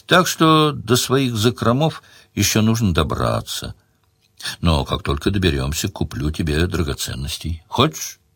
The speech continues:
"Хочу. А тебе можно?" Мара чуточку замялась, подумала: "Ну,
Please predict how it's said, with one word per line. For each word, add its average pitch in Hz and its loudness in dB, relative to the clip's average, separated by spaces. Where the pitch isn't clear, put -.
"Хочу. - -2
А - -6
тебе 76 -6
можно?" 101 -2
Мара 95 4
чуточку - 0
замялась, 73 -2
подумала: 98 4
"Ну, 95 2